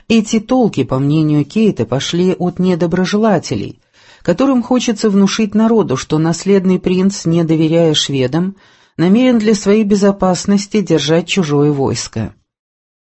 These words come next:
Кейт доносил, что в Швеции две господствующие партии — французская и английская,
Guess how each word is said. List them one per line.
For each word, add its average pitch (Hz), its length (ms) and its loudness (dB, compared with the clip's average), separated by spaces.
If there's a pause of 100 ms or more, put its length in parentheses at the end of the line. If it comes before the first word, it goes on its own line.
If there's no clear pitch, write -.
(120)
Кейт 226 520 -2
доносил, 196 600 0
что 143 380 -2
в - 100 -10
Швеции 165 640 -2
две 165 280 0
господствующие 160 960 -4
партии — 113 720 -8
французская 139 840 -2
и 185 120 -2
английская, 143 800 -2